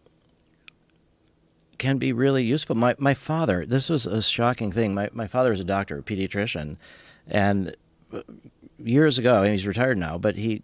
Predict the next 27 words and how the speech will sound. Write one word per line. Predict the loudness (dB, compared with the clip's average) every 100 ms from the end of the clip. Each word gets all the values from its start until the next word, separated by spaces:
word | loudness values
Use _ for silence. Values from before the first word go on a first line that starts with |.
| -12
he, | -12 -10 -12 _ _ _ _ -10
well | -2 2 4 4
after | 2 2 0
I | 0
was | 0
into | -2
doing | -2 -4 -4 -10 -18 -18
psychedelics | -4 -2 2 4 4 2 -4 -4
and | -4
had | -2
dropped | 0 0
out, | -4 -4 -6 -4
this | -4 -4
was | -2
what | -2
I | -2
was | -2
focusing | -4 -4 -6
on, | -4
he | -2
shared | -2 -2 -2
with | -2
me | -2 -2
that | -2 -4
he | -4 -6 -4
and | -4 -2
his, | -4 -6